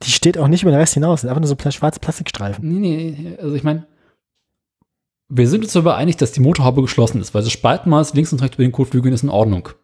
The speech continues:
Speaker 1: Es, was natürlich sein kann, ist, dass das Auto schon mal irgendwo gegengefahren ist und die ganze, und die Motorhaube einfach ein Stück nach hinten unten verschoben wurde.
Speaker 2: Dachte ich auch, aber schau dir mal das Spaltmaß der Stoßstange über dem Rad an. Das ist in
Speaker 1: Da,
Speaker 2: Ordnung.
Speaker 1: das wirkt, das wirkt fast zu klein, deswegen dachte ich mir, es ist vielleicht zusammengeschoben.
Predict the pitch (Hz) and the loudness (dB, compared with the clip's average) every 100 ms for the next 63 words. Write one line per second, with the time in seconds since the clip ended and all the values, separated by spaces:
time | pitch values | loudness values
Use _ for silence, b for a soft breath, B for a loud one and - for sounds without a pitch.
0 | _ _ _ _ _ _ _ _ _ _ | _ _ _ _ _ _ _ _ _ _
1 | - 147 _ _ _ - 123 151 147 160 | -14 -14 _ _ _ -2 0 2 2 2
2 | 113 113 123 165 175 196 170 156 143 147 | 2 2 2 2 0 0 0 2 0 2
3 | 151 165 160 127 151 131 113 190 196 131 | 0 2 2 2 2 0 2 2 4 2
4 | 123 - 117 156 - 156 139 143 147 196 | 2 0 0 0 -2 -4 0 0 0 -2
5 | 123 131 185 156 131 127 139 - - 185 | 0 2 4 4 4 2 0 0 -2 0
6 | 135 175 202 160 190 165 123 - 117 107 | 0 0 0 -2 -2 0 0 0 -2 -2
7 | 101 135 117 165 - 202 151 135 - 156 | -2 -2 0 -2 0 2 4 2 2 2
8 | 175 165 147 135 - - 127 202 160 165 | 2 2 2 0 -4 0 0 0 2 2
9 | 175 - - - 160 - 180 165 165 - | 2 0 -2 0 -2 0 2 2 2 -2
10 | _ _ _ _ - 160 147 143 - 113 | _ _ _ _ 2 4 4 2 0 -2
11 | - _ _ _ _ _ _ B - - | -4 _ _ _ _ _ _ B -12 -2
12 | 113 139 123 175 175 95 - 180 165 - | 2 2 2 2 2 0 0 0 0 2
13 | 185 180 190 - - 180 208 196 135 117 | 0 2 -2 -2 -2 0 2 4 2 -2
14 | - 147 147 - - 147 120 110 135 - | 0 0 2 0 -2 -2 -2 -2 -2 -2
15 | 147 - 165 175 135 110 110 104 98 | -2 0 0 2 0 -2 -6 -8 -12